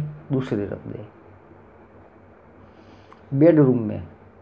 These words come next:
दो तीन टिकिया कर्पूर की अलग-अलग जगह पे रखे। हो सके तो हमेशा आपके तकिए के नीचे कर्पूर अवश्य रखें।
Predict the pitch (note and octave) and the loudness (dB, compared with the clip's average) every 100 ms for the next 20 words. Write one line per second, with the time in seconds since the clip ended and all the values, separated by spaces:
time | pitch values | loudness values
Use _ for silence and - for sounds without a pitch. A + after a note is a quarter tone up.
0 | - C#3 D#3 D3+ B2 C3 C3+ A#2 - C3 | -2 0 0 0 -4 -4 -2 -4 -2 -6
1 | - A#2+ - B2 B2+ B2 A#2 G#2 F#2 G#2 | -6 -10 -6 -2 0 0 -2 -4 -6 -8
2 | G#2+ G#2 - - - - - - - - | -6 -8 -10 -12 -14 -20 -20 -20 -20 -20
3 | - - - - - - - - - - | -20 -20 -20 -20 -20 -20 -20 -20 -20 -20
4 | - - - - - - - - - - | -20 -20 -20 -20 -20 -20 -20 -20 -20 -8
5 | B2 D#3 - F3+ - D#3 A#2 C3 D#3 D3+ | 0 0 0 -2 -2 0 2 2 2 2
6 | C3 B2+ - C3+ B2+ - F3+ E3 C3+ B2+ | 0 0 -4 -6 -6 -4 -2 0 0 -2
7 | B2 - A#2 - A2 A2 G#2+ - G2 - | -4 -8 -12 -10 -8 -8 -8 -12 -14 -14
8 | - F#2 | -20 -20